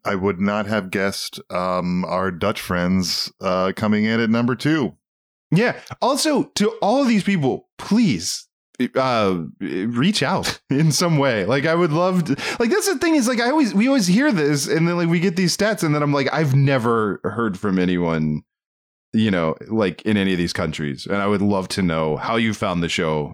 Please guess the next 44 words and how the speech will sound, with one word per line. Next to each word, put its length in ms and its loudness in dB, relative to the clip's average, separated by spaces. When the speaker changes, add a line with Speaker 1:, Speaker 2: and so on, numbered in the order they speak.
Speaker 2:
and 320 -2
why 160 -2
you 160 -2
like 200 -2
listening 360 -6
to 160 -10
it. 100 -14
Speaker 1:
Absolutely. 580 -4
Speaker 2:
But, 220 -2
Speaker 1:
Yeah. 60 -2
Speaker 2:
uh, 160 -6
uh, 380 -2
but 160 -2
yeah, 240 0
also, 420 0
we 280 0
have 80 0
a 60 0
phone 200 0
number, 380 -2
too, 200 -2
<laughs> 140 -14
that 140 -2
people 220 -2
can 140 -2
call. 240 -2
I 100 0
mean, 160 2
it's 140 -2
not, 260 -2
I 100 0
don't 140 2
know 240 2
the 180 2
international 600 0
rates 580 -2
if 180 -4
one 280 0
Speaker 1:
Mm-hmm. 80 -2
Speaker 2:
were 140 0
to, 320 -2
<laughs> 540 -12
to 120 -2
call, 720 -2